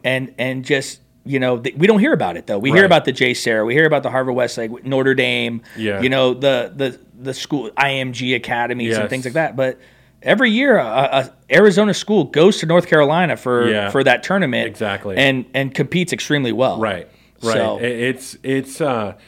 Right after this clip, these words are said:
Speaker 2: the competition has upped so much, I think also. Um, very solid club teams have gone out and I think gone out of their comfort zone, just playing in Arizona and played other places. And,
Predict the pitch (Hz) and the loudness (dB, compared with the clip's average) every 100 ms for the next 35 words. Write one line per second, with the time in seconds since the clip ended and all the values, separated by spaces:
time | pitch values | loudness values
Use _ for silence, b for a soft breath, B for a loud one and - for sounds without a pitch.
0 | b b 131 180 202 226 185 - 147 113 | b b -6 -4 -6 -4 -6 -2 -2 -2
1 | 98 117 113 - - 110 101 101 98 - | -4 -8 -8 -8 -8 -8 -4 -4 -6 -8
2 | - 107 104 - 107 104 101 104 - 104 | -12 -10 -10 -10 -10 -6 -4 -4 -6 -6
3 | 104 101 b b b b 107 104 101 101 | -6 -8 b b b b -8 -6 -4 -6
4 | 107 113 170 160 - 107 107 107 104 - | -8 -4 -4 -4 -6 -2 0 -2 -6 -8
5 | 104 101 117 110 107 110 95 101 101 104 | -8 -8 -8 -8 -6 -10 -8 -8 -4 -4
6 | 110 113 104 95 92 - _ b b b | -4 -8 -8 -8 -12 -16 _ b b b
7 | - 107 - 123 - 113 101 113 110 110 | -10 -10 -6 -8 -8 -16 -6 -4 -2 -2
8 | 113 98 - 107 127 117 120 113 104 - | -4 -8 -8 -10 -8 -6 -4 -4 -10 -8
9 | 110 104 101 98 98 98 98 90 107 98 | -8 -6 -6 -6 -6 -6 -8 -8 -10 -8
10 | 95 92 - 101 101 104 101 98 95 92 | -8 -8 -10 -10 -8 -10 -10 -10 -12 -14